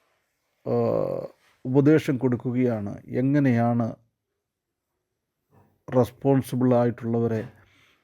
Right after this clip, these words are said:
ആ, അപ്പോയിന്റ് ചെയ്ത് നിൻ്റെ ഈ ശുശ്രൂഷയിൽ അവർക്ക് നിനക്ക് സഹായകമായി ഇരിക്കുന്നത്?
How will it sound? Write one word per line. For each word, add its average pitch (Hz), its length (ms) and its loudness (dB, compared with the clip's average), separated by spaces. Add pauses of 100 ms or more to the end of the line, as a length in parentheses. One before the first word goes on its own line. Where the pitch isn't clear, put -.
(240)
ആ, - 80 -10 (1000)
അപ്പോയിന്റ് 131 540 4
ചെയ്ത് 123 300 2 (760)
നിൻ്റെ 123 320 2 (220)
ഈ 127 100 0 (100)
ശുശ്രൂഷയിൽ 123 680 0 (200)
അവർക്ക് 117 340 0
നിനക്ക് 117 340 0
സഹായകമായി 117 760 2 (140)
ഇരിക്കുന്നത്? 101 560 -8